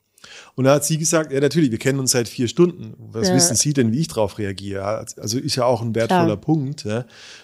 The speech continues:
Speaker 1: Also wir haben zu, aus guten Gründen auch Schutzmechanismen.
Speaker 2: Ja, nur weil irgendwie bei ihr auf der Klingel, ähm, Therapeutin steht, heißt nicht, dass sie, äh,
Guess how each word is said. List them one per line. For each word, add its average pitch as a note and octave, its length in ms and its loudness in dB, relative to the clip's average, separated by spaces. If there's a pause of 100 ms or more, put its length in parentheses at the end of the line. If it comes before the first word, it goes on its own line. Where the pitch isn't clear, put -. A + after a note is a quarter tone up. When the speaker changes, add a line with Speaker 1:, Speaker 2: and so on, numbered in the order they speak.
(120)
Speaker 1:
Also A2 240 0
wir A2+ 100 4
haben B2+ 300 -2 (300)
zu, - 200 -6
aus B2 200 0
guten E3+ 300 2
Gründen D3 380 4
auch A2+ 120 -6
Schutzmechanismen. G2+ 840 -4 (640)
Speaker 2:
Ja, F#3 160 8
nur F#3+ 200 6
weil F#3 300 6
irgendwie F#3 240 0
bei E3+ 220 -2
ihr F3+ 360 0
auf E3+ 140 -8
der F3+ 160 -4
Klingel, F3 600 2
ähm, E3 300 -4
Therapeutin F3 640 0
steht, E3+ 240 -2
heißt E3 240 -2
nicht, F3 220 0
dass E3+ 160 0
sie, E3 400 0
äh, D#3 500 -6